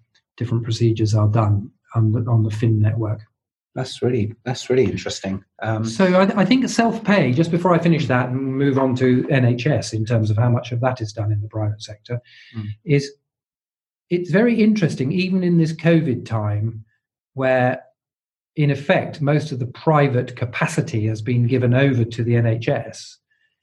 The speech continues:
Speaker 1: It's relaxed slightly since April, May time. There are a lot of people now looking to get, uh,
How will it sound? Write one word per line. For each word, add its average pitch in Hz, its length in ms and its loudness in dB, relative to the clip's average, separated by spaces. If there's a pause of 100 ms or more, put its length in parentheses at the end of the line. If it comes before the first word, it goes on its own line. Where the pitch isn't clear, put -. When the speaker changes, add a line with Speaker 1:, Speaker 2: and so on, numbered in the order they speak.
(160)
Speaker 1:
It's 131 280 -10
relaxed 156 580 0
slightly 151 840 0
since 117 400 -6
April, 120 420 -4
May 123 300 2
time. 104 480 -12 (1400)
There 156 280 4
are 156 200 6
a 151 60 4
lot 170 160 6
of 170 100 2
people 165 380 2
now 113 760 0
looking 135 880 0
to 120 420 2
get, 143 500 0 (1300)
uh, 113 480 -2